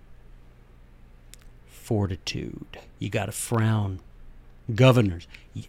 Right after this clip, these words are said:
A-, and what does that mean? That means you have to elect them, man. You have to elect a governor who's gonna stand there and frown,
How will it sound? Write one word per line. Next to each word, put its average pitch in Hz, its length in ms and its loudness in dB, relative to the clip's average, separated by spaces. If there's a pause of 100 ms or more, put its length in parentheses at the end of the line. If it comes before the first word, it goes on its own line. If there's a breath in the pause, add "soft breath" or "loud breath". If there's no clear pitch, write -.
A-, - 180 0
and 147 160 10
what 180 100 12
does 170 100 8
that 214 160 10
mean? 226 140 6 (180 loud breath)
That 202 100 4
means 165 260 6
you 214 120 10
have 202 240 8
to 160 160 4
elect 165 420 4
them, 123 300 4
man. 190 360 4 (1600)
You 139 240 10
have 226 180 12
to 156 120 10
elect 131 540 8
a 160 80 8
governor 117 800 8 (560)
who's 151 240 12
gonna 127 240 10
stand 165 580 6
there 139 180 8
and 98 240 -2
frown, 98 840 4